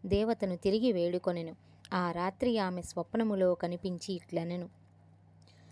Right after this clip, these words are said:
"అనవసరముగా త్రయంబకేశ్వరం ఎందుకు వెళ్ళినావు?" "బాబా అనగా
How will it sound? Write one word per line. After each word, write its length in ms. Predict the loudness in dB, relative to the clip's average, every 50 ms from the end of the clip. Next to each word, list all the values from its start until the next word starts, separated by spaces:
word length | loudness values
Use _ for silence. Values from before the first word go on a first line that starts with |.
| -8 0 2
"అనవసరముగా 840 | 4 4 4 4 4 4 4 4 4 4 4 4 4 4 4 4 4
త్రయంబకేశ్వరం 1120 | 4 4 4 4 4 4 2 2 2 2 4 4 4 2 2 0 0 0 2 4 2 2
ఎందుకు 320 | 2 0 0 0 4 4
వెళ్ళినావు?" 640 | 6 6 6 6 4 4 4 4 4 4 4 2 2 -2 -6 -18 -20 -20 -20 -14 -4
"బాబా 400 | 2 4 4 4 4 2 2 0
అనగా 600 | 2 2 2 0 0 -2 -2 0 0 2 0 0